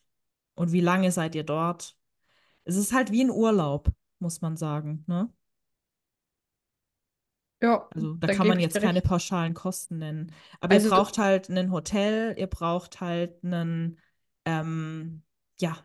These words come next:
Speaker 1: äh, die Möglichkeit für die Anreise. Und was du vorher noch angesprochen hattest, waren ja die Kosten für den Coach, die man dann meist auch noch zumindest anteilig übernehmen muss, wenn mehrere Athleten dabei sind.
Speaker 2: Genau. Ihr könnt ja, gerade wenn ihr Newcomer seid, werdet ihr in der Regel ja eher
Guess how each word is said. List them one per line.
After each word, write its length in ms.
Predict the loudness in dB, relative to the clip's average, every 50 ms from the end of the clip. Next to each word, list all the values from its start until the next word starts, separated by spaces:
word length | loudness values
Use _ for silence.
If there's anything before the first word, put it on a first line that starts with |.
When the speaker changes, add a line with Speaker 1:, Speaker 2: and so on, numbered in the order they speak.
| _ _ _
Speaker 1:
äh, 360 | -6 -4 -4 -4 -4 -6 -8 -10
die 260 | -12 -8 -4 -2 0
Möglichkeit 600 | 0 0 -2 -2 -6 -6 -4 -4 -4 -4 -6 -10
für 140 | -10 -6 -4
die 120 | -2 -2
Anreise. 600 | -2 -2 -2 0 0 0 0 0 0 -2 -4 -4 -6 -10 -20 -20 _ _ _ _ _
Und 220 | -2 -2 -2 0 -2
was 160 | -2 -4 -2
du 100 | -4 -4
vorher 220 | -2 -2 0 0
noch 100 | -2 -4
angesprochen 520 | -4 -4 -6 -6 -6 -8 -12 -14 -10 -6 -4
hattest, 300 | -4 -4 -4 -6 -6 -4
waren 180 | -4 -2 -2 -2
ja 60 | -4
die 120 | -6 -6
Kosten 380 | -6 -2 -2 -2 -2 -2 -6 -8
für 120 | -8 -6
den 160 | -6 -6 -6
Coach, 460 | -4 -2 2 2 4 4 2 0 -2 -4
die 120 | -2 -2
man 120 | -2 0
dann 140 | -2 -2 -4
meist 300 | -4 -4 -4 -6 -6 -6
auch 200 | -6 -6 -6 -4
noch 200 | -4 -4 -4 -6
zumindest 460 | -8 -8 -6 -4 -4 -4 -6 -8 -6
anteilig 580 | -4 -4 -2 -4 -4 -6 -6 -6 -4 -6 -6 -8
übernehmen 460 | -8 -8 -6 -6 -4 -4 -4 -4 -6
muss, 220 | -6 -8 -10 -10 -10
wenn 140 | -8 -8
mehrere 380 | -6 -6 -6 -6 -8 -8 -8 -8
Athleten 440 | -10 -10 -8 -8 -8 -8 -6 -6 -8
dabei 320 | -6 -6 -6 -6 -6 -8
sind. 360 | -8 -10 -10 -12 -12 -14 -16 _ _ _ _ _ _ _ _ _ _ _ _ _ _ _ _ _ _ -6
Speaker 2:
Genau. 460 | -2 -2 0 0 0 -2 -2 -4 -6 -8 -14 -20 -8 -2
Ihr 120 | 0 0 4
könnt 280 | 6 6 6 6 6
ja, 340 | 6 8 8 8 6 4 2
gerade 360 | 0 2 4 4 4 4 6
wenn 100 | 6 6
ihr 160 | 6 6 6
Newcomer 640 | 6 6 6 4 2 -2 -8 -2 0 2 4 4 2
seid, 300 | 2 2 2 2 2 0
werdet 260 | -2 -2 -2 -4 -6
ihr 120 | -6 -4 -2
in 80 | 0
der 120 | 0 0 0
Regel 300 | 0 -2 0 0 0 0
ja 100 | 0 -2
eher 680 | -2 -2 -2 0 0 0 0 -2 -4 -4 -6 -8 -12